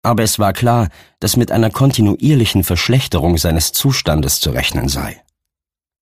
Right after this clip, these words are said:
Der junge Physikdoktorand wusste nicht einmal, ob ihm noch genügend Zeit bliebe, seine Promotion abzuschließen. Doch dann überlebte Hawking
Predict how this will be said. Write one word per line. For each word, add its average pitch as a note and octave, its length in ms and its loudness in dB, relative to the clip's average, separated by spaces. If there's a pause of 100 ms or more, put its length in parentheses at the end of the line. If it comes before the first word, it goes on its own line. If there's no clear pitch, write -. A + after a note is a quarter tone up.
(480)
Der A#2+ 80 4
junge D3+ 260 4
Physikdoktorand G2+ 920 0
wusste F#2+ 280 0
nicht - 200 0
einmal, F#2+ 380 2 (220)
ob G2+ 180 0
ihm A2 100 4
noch G#2+ 220 2
genügend A2+ 420 4
Zeit G#2 340 0
bliebe, F#2 360 0 (260)
seine A#2 260 2
Promotion B2+ 680 0
abzuschließen. - 800 -6 (1600)
Doch B2+ 220 -2
dann C#3 320 2
überlebte C#3 600 0
Hawking F2 360 0